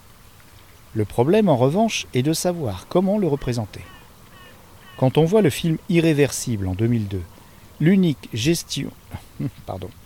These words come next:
l'unique question légitime du point de vue esthétique est de savoir pourquoi Gaspard Noé a donné une telle longueur aux deux scènes choc, mais aussi, pour cette raison, aux deux scènes ch-, pas choc, mais clés du film,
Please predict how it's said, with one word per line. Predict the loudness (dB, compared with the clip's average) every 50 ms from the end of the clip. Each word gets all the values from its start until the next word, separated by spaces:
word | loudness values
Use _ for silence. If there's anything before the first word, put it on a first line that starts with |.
| -20 -20 -20 -20 -20 -12 -4
l'unique | 0 2 4 4 6 6 4 4 2 -2 -8 -16 -10 -6
question | -2 -2 -2 -4 -6 -10 -8 -6 -4 -4 -4 -4
légitime | -6 -6 -6 -6 -8 -8 -6 -2 0 0 0 0 -2 -4 -6
du | -6 -6
point | -4 0 0 0 0
de | 0
vue | 0 -2
esthétique | -4 -4 -4 -4 -4 -4 -4 -6 -8 -8 -6 -4
est | -2
de | -2 -2
savoir | 0 0 0 0 2 0 0 -2 -2
pourquoi | -4 -6 -6 -6 -4 -4 -2 -2 -2 -4 -6 -14 -8 -2
Gaspard | -2 -2 -2 -2 -2 -2 -2 0
Noé | 0 0 0 0 -2 -4 -6 -12 -20 -20 -20 -20 -16 -4 0
a | 2 4
donné | 6 6 6 6 6 4
une | 4 4 2
telle | 0 2 4 4 4 6
longueur | 4 4 4 4 4 4 4 4 4
aux | 2 0
deux | 0 2 0 0
scènes | 0 2 0 0 0 0
choc, | -2 -2 -4 -4 -4 -6 -10 -16 -20 -20 -20 -20 -20 -20 -20 -20 -20 -20 -20 -20 -16 -10 -8
mais | -6
aussi, | -4 -4 -4 -2 -2 -2 -2 -4 -6 -12 -20 -20 -20 -20 -20 -20 -20 -8 -4
pour | -4 -2 -2 -2
cette | -2 -2 -2 -2
raison, | -2 -2 -2 0 0 -2 -2 -4 -2 -2
aux | 0 0
deux | 2 2 2
scènes | 2 2 0 -2 -2 -2 -4 -6
ch-, | -8 -10 -10 -10 -10 -12 -16 -18 -20 -20 -20 -20 -20 -20 -20 -20 -20 -20 -20 -20 -20 -18 -18
pas | -8 -4 -4 -2
choc, | 0 0 0 0 0 0
mais | -2 -2
clés | -2 -2 -2 0 2 2 2 0
du | 0 -4 -8
film, | -8 -8 -10 -8 -8 -10